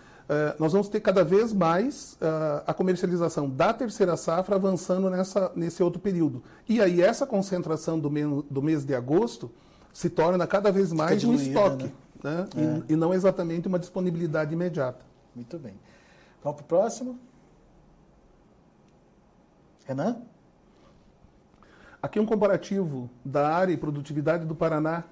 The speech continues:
Speaker 1: desde dois mil e nove a dois mil e dezenove.
Speaker 2: Hum.
Speaker 1: Então, o Paraná, por que que a gente destacou o Paraná aqui? Porque o Paraná é o estado que tem a maior área total no ano, eh, de feijão. Então, você vê aqui que,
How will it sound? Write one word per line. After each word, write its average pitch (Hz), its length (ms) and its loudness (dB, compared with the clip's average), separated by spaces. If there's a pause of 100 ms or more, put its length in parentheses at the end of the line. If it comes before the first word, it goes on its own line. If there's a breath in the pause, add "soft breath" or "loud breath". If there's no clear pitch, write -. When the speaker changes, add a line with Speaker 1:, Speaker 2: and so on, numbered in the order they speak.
(400)
Speaker 1:
desde 165 960 0
dois 151 240 -4
mil 151 160 0
e 156 40 0
nove 170 380 -2
a 175 60 -2
dois 160 240 -2
mil 165 240 -2
e 170 240 -4
dezenove. 143 720 0 (260 loud breath)
Speaker 2:
Hum. 131 60 -14 (260 loud breath)
Speaker 1:
Então, 190 220 2
o 202 40 0
Paraná, 202 540 4
por 185 180 -4
que 208 140 -8
que 196 60 -2
a 202 60 2
gente 180 280 -4
destacou 170 600 2
o 156 40 0
Paraná 151 360 0
aqui? 139 200 -6
Porque - 140 -10
o 175 40 -6
Paraná 196 540 0
é 196 320 -2 (400 loud breath)
o 139 120 0
estado 180 520 0
que 190 400 0
tem 185 160 2
a 185 80 0
maior 170 360 4
área 190 220 4
total 185 600 2
no 147 160 0
ano, 180 420 0
eh, 147 260 0
de 143 140 -4
feijão. 156 500 0 (500 loud breath)
Então, 165 200 -2
você 202 280 2
vê 180 240 4
aqui 165 260 -4
que, 147 380 -2